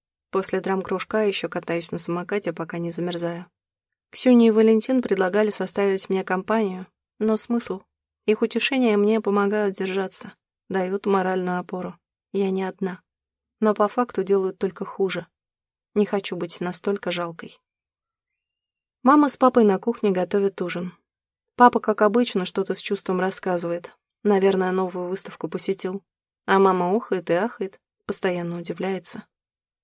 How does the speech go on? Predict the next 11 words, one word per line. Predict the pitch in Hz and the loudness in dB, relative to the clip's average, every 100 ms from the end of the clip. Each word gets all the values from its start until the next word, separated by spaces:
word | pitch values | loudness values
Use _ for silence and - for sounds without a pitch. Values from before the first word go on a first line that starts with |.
| _ - | _ -2
Им | 196 | -2
так | 196 185 | 0 -2
интересно | 190 202 202 208 190 180 | -2 0 0 0 -2 -6
друг | 180 175 | -6 -8
с | |
другом, | 175 180 165 175 _ | -6 -6 -6 -8 _
что | - 180 | -8 -6
порой | 185 190 240 | -4 -2 0
мне | 202 196 | 2 0
бывает | 190 190 196 190 | 0 -2 -4 -4
обидно. | 190 226 220 214 | -6 -6 -8 -12